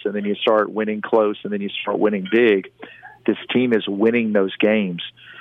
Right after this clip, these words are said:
and so they're picking up some wins that nobody thought they'd pick up. So this is a really, really good sign, and I know that, uh, Coach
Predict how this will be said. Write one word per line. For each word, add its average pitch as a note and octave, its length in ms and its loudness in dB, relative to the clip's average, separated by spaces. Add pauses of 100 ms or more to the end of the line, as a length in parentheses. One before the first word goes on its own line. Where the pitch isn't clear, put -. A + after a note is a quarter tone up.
(260)
and G#2 140 -2
so A2+ 80 4
they're G#2 120 2
picking G#2+ 340 -2
up G#2+ 180 0
some G#2 140 -2
wins G#2 340 0
that G2 240 -2
nobody G#2 400 2
thought G2+ 240 2
they'd G2+ 220 0
pick - 260 0
up. G#2 280 4 (100)
So G2 140 2
this G2 300 2
is C#3 140 2
a C#3+ 140 4
really, A2 380 4
really A2 260 4
good G#2+ 260 0
sign, A2+ 420 2 (460)
and A2 140 2
I A2+ 80 2
know A2 240 4
that, G2+ 240 2 (340)
uh, G2 120 2
Coach G#2+ 240 -2